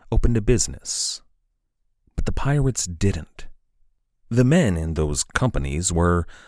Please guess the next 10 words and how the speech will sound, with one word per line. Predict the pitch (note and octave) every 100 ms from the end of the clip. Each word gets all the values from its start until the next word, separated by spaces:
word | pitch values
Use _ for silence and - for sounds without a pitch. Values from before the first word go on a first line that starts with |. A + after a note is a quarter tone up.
| -
lower | E2+ D#2+ F#2+
gentry. | F#2+ C3 D#3 - - - - _ -
They | F3+
had | E3 E3+ C3+
a | G#2+
certain | - B2+ D#2+
amount | F2 F2 D#2+ -
of | D#2+ C#2 - - _ _
chivalric | - G#2+ F2 A2+ A#2+ A2+ -
nobility. | F#2 A2 G#2+ G2 D2 C2 -